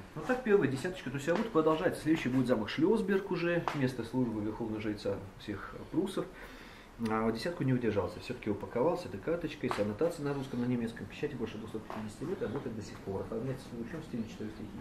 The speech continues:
естественно. Новый, а, а, набор открыток формируется двусторонне для поклейки марок, подарок филателистам, не только филокартистам, но и филателистам. Внешняя, внутренняя сторона, это бренд уже на сегодня стал.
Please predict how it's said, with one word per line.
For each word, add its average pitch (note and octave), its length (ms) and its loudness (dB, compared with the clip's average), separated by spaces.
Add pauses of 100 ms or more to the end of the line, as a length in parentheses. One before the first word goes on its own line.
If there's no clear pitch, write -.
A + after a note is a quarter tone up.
естественно. - 300 -14 (1200)
Новый, F3 360 8
а, - 280 0
а, B2+ 300 -4
набор A#2+ 300 0
открыток A#2 360 -4 (120)
формируется A2+ 560 -2 (760)
двусторонне B2+ 540 0
для G#2 120 -4
поклейки - 420 -6
марок, B2 340 -4
подарок B2+ 260 0 (120)
филателистам, A#2 520 -4
не G#2+ 60 -8
только - 260 -4
филокартистам, - 560 -2
но - 60 -10
и - 160 -8
филателистам. - 420 -6 (240)
Внешняя, C3 400 -6
внутренняя A#2+ 440 -4
сторона, G#2 320 -4
это A2 100 -6
бренд G#2+ 380 0
уже G2+ 120 -4
на F#2+ 120 -6
сегодня - 360 -10
стал. - 180 -10